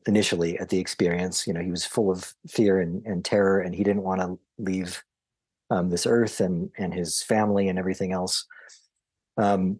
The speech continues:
but then when he got to the other world, he saw his mother and his father and, um, his child who had died, um, as a baby, like, at the age of eighteen months.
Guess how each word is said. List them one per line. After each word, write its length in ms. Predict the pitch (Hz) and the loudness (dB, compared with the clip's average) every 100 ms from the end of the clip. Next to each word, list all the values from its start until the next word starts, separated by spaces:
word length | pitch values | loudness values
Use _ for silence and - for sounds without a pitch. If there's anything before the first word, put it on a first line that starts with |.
| _ | _
but 140 | 107 | 2
then 100 | 117 | 4
when 120 | 113 92 | 4 4
he 80 | |
got 260 | 90 110 131 | 2 2 2
to 100 | 120 | 0
the 140 | 98 | 2
other 180 | 95 92 | 2 2
world, 380 | 87 90 87 90 | -2 -2 -2 -4
he 240 | - 101 | -4 -2
saw 380 | 90 - 95 92 | 0 2 4 2
his 160 | 92 90 | 0 0
mother 380 | 101 95 95 92 | 2 4 2 2
and 120 | 92 | 0
his 160 | 87 | -2
father 480 | - 95 90 92 90 90 | 0 2 2 2 0 -2
and, 400 | 98 87 87 85 - _ _ _ _ - | -4 -2 -2 -6 -14 _ _ _ _ -2
um, 400 | 95 87 85 95 | 0 2 0 -2
his 500 | - 90 82 - - | 0 0 0 -2 -4
child 400 | - 104 113 104 | -2 2 4 2
who 120 | 98 95 | 2 0
had 120 | 82 | 2
died, 440 | 90 85 87 92 - _ - | 0 0 -2 -4 -14 _ -4
um, 360 | 90 85 85 - _ _ | -2 -2 -6 -10 _ _
as 140 | 110 95 | -2 0
a 60 | |
baby, 360 | - 98 95 85 | 2 2 2 0
like, 180 | 82 82 | -4 -4
at 120 | 87 | -4
the 300 | 87 85 - - | -4 -6 -6 -4
age 200 | 87 85 | -4 -4
of 200 | 80 - | -8 -4
eighteen 320 | 110 95 95 | -2 -2 -2
months. 360 | 85 92 - - | -2 -2 -4 -8